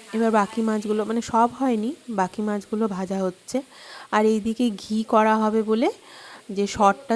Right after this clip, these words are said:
জমানো হয়েছিল ওইটাকে মি-, মিক্সার ব্লেন্ডারে দিয়ে ঘুটে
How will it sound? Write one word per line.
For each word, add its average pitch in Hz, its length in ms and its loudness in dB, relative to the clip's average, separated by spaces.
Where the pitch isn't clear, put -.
জমানো 202 400 2
হয়েছিল 240 320 0
ওইটাকে 202 360 -2
মি-, 202 220 0
মিক্সার 214 440 0
ব্লেন্ডারে 214 500 2
দিয়ে 226 220 2
ঘুটে 208 260 2